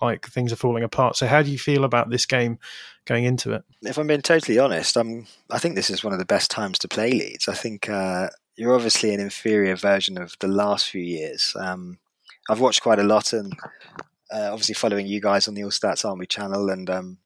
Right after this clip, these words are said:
Speaker 2: try and watch as many Leeds games as possible because they're just fascinating affairs. And it's, it's definitely a weakened team. I, I think it feels like a team that needs a refresh. Um, it's, it's the same large core of players with a couple of additions, but it,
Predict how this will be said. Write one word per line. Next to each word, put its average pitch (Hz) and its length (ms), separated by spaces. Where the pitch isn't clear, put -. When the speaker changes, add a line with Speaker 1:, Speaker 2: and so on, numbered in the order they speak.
Speaker 2:
try 123 160
and 101 100
watch 110 180
as 95 100
many 95 160
Leeds 95 220
games 90 280
as - 80
possible - 360
because 85 200
they're 90 140
just - 200
fascinating - 580
affairs. 170 460
And 180 160
it's, - 580
it's 120 160
definitely 127 360
a 101 60
weakened 101 400
team. 101 320
I, 98 220
I - 20
think 123 280
it 101 100
feels 104 240
like 95 140
a 92 60
team 95 200
that 90 80
needs 95 220
a 90 60
refresh. - 720
Um, 87 420
it's, - 440
it's - 180
the - 80
same 98 540
large 104 420
core 107 360
of 92 100
players 98 360
with 101 60
a - 120
couple - 200
of 92 60
additions, 90 520
but 98 220
it, 117 160